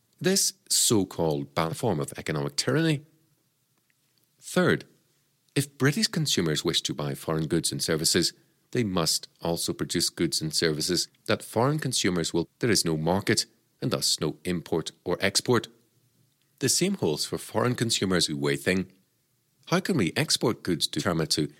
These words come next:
give them away? And how can goods than we import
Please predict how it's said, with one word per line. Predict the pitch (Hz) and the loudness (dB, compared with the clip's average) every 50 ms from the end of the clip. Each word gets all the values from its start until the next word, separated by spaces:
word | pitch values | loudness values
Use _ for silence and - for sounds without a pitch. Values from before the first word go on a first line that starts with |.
| _ _ | _ _
give | - 101 85 - | 0 0 0 0
them | - 85 80 | 0 0 0
away? | 80 78 82 92 107 123 120 107 - _ _ _ _ _ _ _ _ _ _ _ _ _ - | 0 0 2 2 2 2 2 0 -4 _ _ _ _ _ _ _ _ _ _ _ _ _ -10
And | 117 120 | -8 -4
how | 107 160 196 240 | -2 -2 -2 -2
can | - - - - | -4 -4 -2 -2
goods | 160 143 - | -2 -2 -4
than | 151 147 | -4 -6
we | 143 139 | -6 -4
import | - - 147 160 - 92 85 78 | -4 -4 -4 -2 0 0 -2 -2